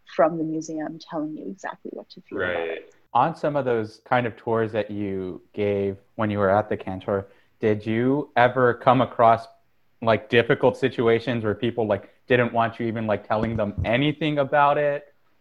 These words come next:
Speaker 3: Or
Speaker 1: Yeah.
Speaker 3: cases where they thought you were telling them way too much and you're like, "No, kind of let me do my thing. I just wanna go." Or, like,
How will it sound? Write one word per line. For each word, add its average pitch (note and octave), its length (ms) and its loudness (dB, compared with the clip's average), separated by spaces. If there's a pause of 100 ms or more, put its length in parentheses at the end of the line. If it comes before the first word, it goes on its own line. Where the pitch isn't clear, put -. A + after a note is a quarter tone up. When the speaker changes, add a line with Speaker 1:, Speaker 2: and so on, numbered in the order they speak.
Speaker 3:
Or G#2 520 2
Speaker 1:
Yeah. - 80 -8
Speaker 3:
cases A#2+ 360 -4
where A2+ 120 -2
they G#2+ 100 -2
thought A2+ 240 2
you A#2+ 80 -2
were G#2+ 100 -2
telling A#2 320 0
them G#2+ 200 -2
way A2+ 160 -2
too A#2 180 -8
much A#2 260 0
and A2 80 -10
you're G2+ 120 -8
like, G2 200 -10
"No, C3+ 180 0
kind A#2 200 -4
of G2+ 160 -8 (300)
let B2+ 120 2
me B2 120 -4
do A#2 120 -6
my A2+ 140 0
thing. A#2+ 240 -4
I G#2+ 60 0
just G2+ 200 -8
wanna G2+ 300 -4
go." B2+ 280 2
Or, A#2+ 120 2
like, G2+ 200 -4